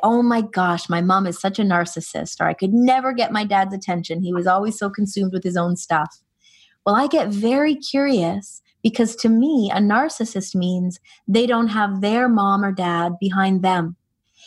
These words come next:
And so oftentimes when we don't feel like somebody's got our back, we become like hungry ghosts out here. We wanna lean into our partner, even leaning into our own kids. And we make everything about us because it was never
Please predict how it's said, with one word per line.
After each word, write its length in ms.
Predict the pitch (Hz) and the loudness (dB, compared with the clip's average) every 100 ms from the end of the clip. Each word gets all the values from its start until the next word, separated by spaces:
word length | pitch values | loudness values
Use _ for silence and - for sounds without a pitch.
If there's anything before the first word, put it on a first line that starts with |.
| - - | -8 -2
And 140 | 214 | 0
so 160 | 233 208 | 2 4
oftentimes 1000 | 220 311 - 220 175 190 180 180 180 - | 2 0 -4 -6 -4 -2 -2 -2 -4 -2
when 180 | 196 | 0
we 160 | 190 277 | 2 2
don't 280 | 302 202 143 | 2 0 -4
feel 260 | - 196 | -4 0
like 200 | 185 175 | 0 0
somebody's 400 | - 233 214 196 | 0 2 2 0
got 200 | - 185 - | 0 0 2
our 240 | 190 254 240 | 2 2 0
back, 300 | 165 165 - _ _ _ _ | -2 -4 -6 _ _ _ _
we 100 | 240 | -2
become 380 | 247 269 - 254 | 0 0 0 0
like 180 | 254 233 | 0 -2
hungry 460 | - 254 269 247 226 | -2 2 2 2 2
ghosts 760 | 208 208 165 - - - - 196 | 2 0 -2 -8 -16 -18 -4 -2
out 180 | 202 | 0
here. 440 | 202 220 190 160 170 _ - - | 0 0 0 -2 -6 _ -12 0
We 120 | 226 | 2
wanna 240 | 220 220 | 4 2
lean 340 | 202 208 226 233 | 2 2 4 4
into 260 | 220 220 | 0 0
our 160 | 214 202 | 0 0
partner, 380 | 226 220 185 - _ _ | 0 0 -2 -4 _ _
even 320 | 294 370 403 247 | -2 2 2 4
leaning 320 | 254 262 233 | 4 4 2
into 340 | 226 226 226 | 2 0 0
our 160 | 196 185 | 0 0
own 180 | 190 185 | 0 -2
kids. 640 | - 330 262 165 - - _ _ _ - | -2 -2 0 -4 -10 -20 _ _ _ 0
And 100 | 214 | 2
we 100 | 247 | 4
make 220 | 247 226 - - | 2 -2 -6 -2
everything 500 | 277 294 302 285 254 | 0 0 0 2 2
about 340 | 220 220 226 | 2 2 2
us 440 | 233 220 190 - - _ _ | 2 0 -2 -8 -18 _ _
because 320 | 214 208 226 208 | -6 0 0 0
it 140 | - | 0
was 220 | 202 196 | 0 2
never 580 | 202 202 220 233 190 | 4 4 2 2 -2